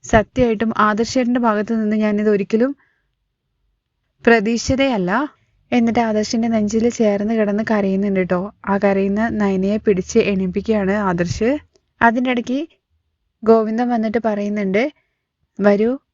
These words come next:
ആദർശ് മോൻ തന്നെ വന്നിട്ട് ആ പൂജകളെല്ലാം പ്രതിമകൾക്ക് ചെയ്യണം, എന്നിട്ട് നമുക്ക് ആ പ്രതിമകൾ കൈമാറണം" എന്ന് പറയുകയാണേ. ഇത് കേൾക്കുമ്പോൾ ആദർശും ഭയങ്കര സന്തോഷത്തോട് കൂടിയിട്ട് നയനയ്ക്കൊപ്പം ആ പ്രതിമയ്ക്ക് അരികിലേക്ക് ചെല്ലുകയാണ്.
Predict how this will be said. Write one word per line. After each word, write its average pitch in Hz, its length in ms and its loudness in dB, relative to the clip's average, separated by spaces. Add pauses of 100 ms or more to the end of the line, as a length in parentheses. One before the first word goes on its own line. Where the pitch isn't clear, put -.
(540)
ആദർശ് 226 420 2
മോൻ 262 200 0
തന്നെ 233 260 0
വന്നിട്ട് 208 460 0 (840)
ആ 233 180 4
പൂജകളെല്ലാം 226 840 0
പ്രതിമകൾക്ക് 208 560 0
ചെയ്യണം, 208 480 -2 (300)
എന്നിട്ട് 202 420 2
നമുക്ക് 202 320 0 (240)
ആ 226 120 2
പ്രതിമകൾ 220 480 0
കൈമാറണം" 214 580 0
എന്ന് 208 160 -2
പറയുകയാണേ. 190 560 -2 (300)
ഇത് 240 180 2
കേൾക്കുമ്പോൾ 226 560 0
ആദർശും 208 480 0
ഭയങ്കര 214 320 0
സന്തോഷത്തോട് 220 640 0
കൂടിയിട്ട് 214 440 0 (100)
നയനയ്ക്കൊപ്പം 208 640 -2 (100)
ആ 214 100 2
പ്രതിമയ്ക്ക് 202 460 0
അരികിലേക്ക് 202 420 0
ചെല്ലുകയാണ്. 196 580 0